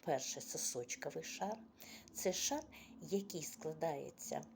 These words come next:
з клітин, які утворюють рельєф ша-, е, к-, е, шкіри,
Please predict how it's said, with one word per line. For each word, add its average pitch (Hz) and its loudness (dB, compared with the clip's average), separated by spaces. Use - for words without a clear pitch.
з - 2
клітин, 143 -2
які 226 8
утворюють 240 4
рельєф 170 6
ша-, - 2
е, 143 -2
к-, - -12
е, 165 4
шкіри, 139 -2